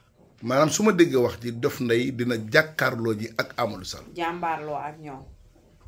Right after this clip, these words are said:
Speaker 2: Mu ne nga takk wax ji te denc.
Speaker 1: Mhm.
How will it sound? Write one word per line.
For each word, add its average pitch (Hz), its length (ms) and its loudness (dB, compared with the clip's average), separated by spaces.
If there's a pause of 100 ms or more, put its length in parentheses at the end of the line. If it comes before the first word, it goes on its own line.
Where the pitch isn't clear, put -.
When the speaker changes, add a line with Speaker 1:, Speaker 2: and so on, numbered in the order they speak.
(380)
Speaker 2:
Mu 180 100 -8
ne 185 100 -4
nga 175 140 0
takk 196 220 -8
wax 165 260 -4
ji 147 100 -12
te 151 160 -10
denc. 147 180 -8 (920)
Speaker 1:
Mhm. 160 380 2